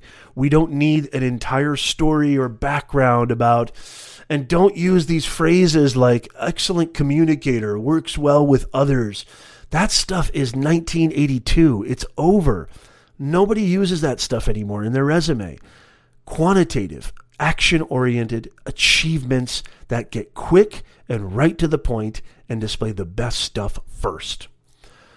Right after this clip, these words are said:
So make that pertinent information, uh, come straight up to the top. People need to see that stuff immediately. So good to see you, Ruben.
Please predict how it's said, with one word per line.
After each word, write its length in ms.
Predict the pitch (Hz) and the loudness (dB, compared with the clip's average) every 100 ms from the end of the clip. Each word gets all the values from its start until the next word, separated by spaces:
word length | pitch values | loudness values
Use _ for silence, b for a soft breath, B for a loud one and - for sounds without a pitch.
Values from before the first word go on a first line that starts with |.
| b | b
So 180 | - 123 | -4 -2
make 380 | 120 143 196 - | 2 6 6 4
that 240 | 185 - | 0 2
pertinent 460 | - 180 202 185 165 | 0 0 0 -4 -2
information, 1000 | 160 160 160 143 139 175 165 131 104 107 b b b b b b _ | -2 0 0 2 6 6 4 0 -4 -8 b b b b b b _
uh, 300 | 123 117 120 | -4 -2 -2
come 420 | - - 165 170 | -6 -2 0 0
straight 540 | 151 - - 175 214 202 | -4 -8 -6 -4 0 2
up 160 | 180 | 0
to 100 | - | 0
the 120 | 151 | -4
top. 340 | 143 165 131 - | -2 -2 -2 -4
People 280 | 165 165 180 | -4 -2 -2
need 200 | 175 151 | -2 -4
to 60 | |
see 260 | 143 - 165 | -6 -6 -2
that 200 | 151 139 | -2 -4
stuff 380 | - 139 131 - | -4 -4 -4 -6
immediately. 880 | 139 131 127 135 143 147 135 98 85 | -4 -4 -4 -4 -2 0 0 -4 -8
So 180 | 78 190 | 2 4
good 160 | 190 220 | 4 2
to 80 | 196 | 2
see 160 | 208 | 2
you, 160 | 196 185 | 2 4
Ruben. 440 | 170 190 156 90 | 6 6 4 0